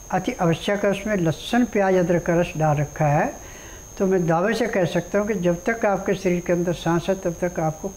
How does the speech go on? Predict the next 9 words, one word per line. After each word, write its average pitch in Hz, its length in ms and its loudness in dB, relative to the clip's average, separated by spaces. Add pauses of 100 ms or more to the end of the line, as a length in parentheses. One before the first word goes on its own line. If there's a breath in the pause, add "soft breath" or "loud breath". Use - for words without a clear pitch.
(120)
किसी 240 380 0
किस्म 202 320 -2
की 185 80 2
दवाई 170 300 2
खाने 156 280 0
की - 140 -8
आवश्यकता 151 560 -4
नहीं 175 120 2
पड़ेगी, 175 600 0